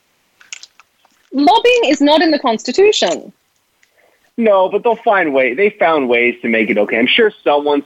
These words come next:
Speaker 2: somewhere along the way brought this to Congress. It went to the Supreme Court, and they looked at it, and the other side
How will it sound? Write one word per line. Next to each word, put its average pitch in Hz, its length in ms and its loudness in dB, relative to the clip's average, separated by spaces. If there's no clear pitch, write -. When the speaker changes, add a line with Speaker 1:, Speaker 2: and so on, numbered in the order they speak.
Speaker 2:
somewhere 131 320 0
along 120 320 0
the 117 80 -4
way 113 220 2
brought 117 320 -2
this 104 180 -8
to 147 100 -2
Congress. 113 640 -2
It 113 140 0
went 127 300 -2
to 143 220 2
the - 60 -6
Supreme 139 360 -4
Court, 120 440 0
and 127 80 -6
they 131 80 -2
looked 120 320 0
at 123 160 0
it, 107 80 -2
and 139 100 -8
the 147 140 0
other 156 220 0
side 139 340 -2